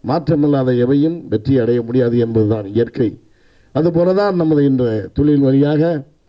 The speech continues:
செல்லுலாய்டு, அதாவது கெமிக்கல் ரியாக்ஷன் மூலமாக இருந்த சினிமா இன்று இலக்க வழியாக, அதாவது லைட்டை இலக்க மூலமாக, பிக்சல் மூலமாக உள்ளிழுத்து இந்த டிஜிட்டல் உலகமாக மாறியிருக்கிறது.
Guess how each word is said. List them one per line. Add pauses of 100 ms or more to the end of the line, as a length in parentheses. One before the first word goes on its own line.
(460)
செல்லுலாய்டு,
அதாவது (180)
கெமிக்கல்
ரியாக்ஷன்
மூலமாக
இருந்த (160)
சினிமா (540)
இன்று
இலக்க
வழியாக, (280)
அதாவது (140)
லைட்டை (440)
இலக்க
மூலமாக,
பிக்சல்
மூலமாக
உள்ளிழுத்து
இந்த (100)
டிஜிட்டல்
உலகமாக
மாறியிருக்கிறது.